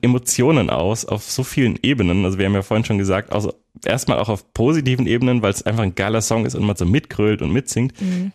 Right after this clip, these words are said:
Speaker 1: Aber wenn man sich den Text mal anschaut, dann auch wirklich, äh, ja, tiefgründig und auch, auch durchaus negativ.
Speaker 2: Ja.
Speaker 1: Ähm, Joe Hahn hat das mal in seinen eigenen Worten zusammengefasst.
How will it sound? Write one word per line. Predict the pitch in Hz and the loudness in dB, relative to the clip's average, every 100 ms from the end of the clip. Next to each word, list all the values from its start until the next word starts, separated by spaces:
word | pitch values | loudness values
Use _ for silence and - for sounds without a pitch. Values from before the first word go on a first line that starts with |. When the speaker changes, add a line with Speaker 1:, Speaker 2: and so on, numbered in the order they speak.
| _ | _
Speaker 1:
Aber | 98 110 117 - - | -2 2 2 0 -4
wenn | 101 104 | 0 2
man | 120 | 2
sich | 120 | 0
den | - 101 | -2 0
Text | 127 - | -2 -2
mal | 110 | -4
anschaut, | - 107 117 127 | -2 -2 -2 0
dann | 101 | 0
auch | 98 - | -2 -2
wirklich, | 87 - 147 - - | -4 -2 -6 -8 -6
äh, | - 110 104 - _ - | -2 -2 -2 -8 _ -6
ja, | 98 95 104 _ - | -4 -2 -6 _ -8
tiefgründig | - 180 - 95 90 85 | -4 -4 -2 0 2 0
und | - 90 - | -2 -4 -2
auch, | 87 101 | -4 -4
auch | - 85 - | -6 -8 -8
durchaus | - 110 80 117 | -6 -2 -2 0
negativ. | 139 180 - - - - | 0 0 -4 -8 -16 -20
Speaker 2:
Ja. | - 90 - - | -16 -14 -14 -8
Speaker 1:
Ähm, | - 98 104 104 101 | -2 0 2 2 2
Joe | 110 135 | 2 2
Hahn | 110 120 170 175 | 2 2 0 -2
hat | 151 - 131 | -6 -4 -4
das | - | 0
mal | 127 123 | 0 2
in | 110 | 2
seinen | 113 107 | 2 2
eigenen | 73 95 139 127 | 0 0 2 2
Worten | 101 104 117 | 2 0 -2
zusammengefasst. | - 123 107 78 78 - 120 - | -2 0 0 0 -4 -8 -10 -10